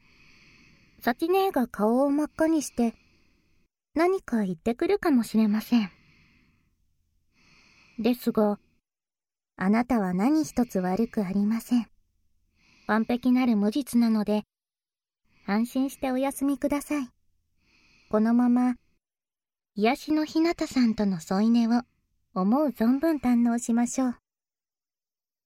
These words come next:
そして、また添い寝をしてほしいと思ったら、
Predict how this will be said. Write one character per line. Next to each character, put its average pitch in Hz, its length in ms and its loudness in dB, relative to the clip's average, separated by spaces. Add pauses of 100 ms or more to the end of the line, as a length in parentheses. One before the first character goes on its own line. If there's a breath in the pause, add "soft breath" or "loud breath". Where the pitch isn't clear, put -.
(760)
そ 247 160 -4
し - 120 -10
て、 277 300 -4 (960)
ま 233 180 0
た 277 160 0
添 269 260 -2
い 311 40 0
寝 330 140 0
を 339 100 0
し - 100 -8
て 330 100 -2
ほ 349 120 0
し 359 240 0
い - 40 -6
と 214 140 -2
思 185 220 -2
っ 247 60 -2
た 269 200 -4
ら、 196 220 -6